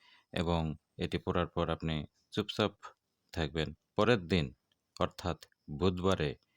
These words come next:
দুপুর বারোটায় আবার একইভাবে একটি ডিম নেবেন, অজু করবেন, জায়নামাজে বসবেন নির্জন স্থানে,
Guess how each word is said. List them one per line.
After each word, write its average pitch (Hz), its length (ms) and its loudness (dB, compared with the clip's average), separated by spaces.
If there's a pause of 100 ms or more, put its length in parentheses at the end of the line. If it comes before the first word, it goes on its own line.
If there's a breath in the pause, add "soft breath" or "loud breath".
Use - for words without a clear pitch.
(420 soft breath)
দুপুর - 380 2
বারোটায় 80 640 2 (520)
আবার 92 320 4 (420)
একইভাবে 98 640 0 (160)
একটি - 280 -6
ডিম 80 200 0
নেবেন, 76 300 -2
অজু 78 220 -2
করবেন, 78 320 -4 (480 loud breath)
জায়নামাজে 80 460 0
বসবেন 85 360 -2
নির্জন 82 420 -2
স্থানে, 92 500 -2